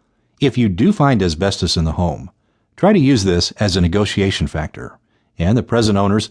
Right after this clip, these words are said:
may be prepared to deal with it in order to keep their price. Leaks and stains on external woodwork.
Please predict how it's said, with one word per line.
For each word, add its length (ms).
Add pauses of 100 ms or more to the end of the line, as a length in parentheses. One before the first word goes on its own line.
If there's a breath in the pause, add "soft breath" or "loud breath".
(160)
may 200
be 180
prepared 380
to 80
deal 240
with 120
it 140 (220)
in 120
order 200
to 100
keep 240
their 140
price. 500 (1500)
Leaks 320
and 100
stains 460
on 200
external 460
woodwork. 500